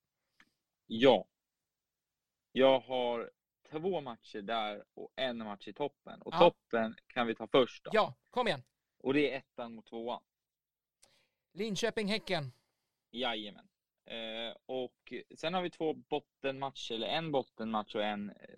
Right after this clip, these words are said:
Speaker 1: nedre mitten,
Speaker 2: Mm.
Speaker 1: men ändå botten.
Speaker 2: Mm.
Speaker 1: Och det är Norrköping mot kif Örebro. Den
Speaker 2: Yes.
Speaker 1: ska bli väldigt spännande att följa.
Speaker 2: Ja.
Speaker 1: Och sen har vi I K Uppsala mot Ju-, eller, I K Uppsala mot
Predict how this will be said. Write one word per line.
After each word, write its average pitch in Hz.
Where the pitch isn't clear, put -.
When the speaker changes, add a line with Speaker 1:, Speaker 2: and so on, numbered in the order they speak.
Speaker 1:
nedre 110
mitten, 98
Speaker 2:
Mm. 175
Speaker 1:
men 113
ändå 101
botten. -
Speaker 2:
Mm. 165
Speaker 1:
Och 120
det 127
är 123
Norrköping 110
mot 98
kif -
Örebro. 120
Den 117
Speaker 2:
Yes. 202
Speaker 1:
ska 113
bli 110
väldigt 104
spännande 104
att 101
följa. 110
Speaker 2:
Ja. 143
Speaker 1:
Och 123
sen 123
har 113
vi 104
I 127
K -
Uppsala 104
mot 101
Ju-, 117
eller, 104
I 113
K -
Uppsala 104
mot 101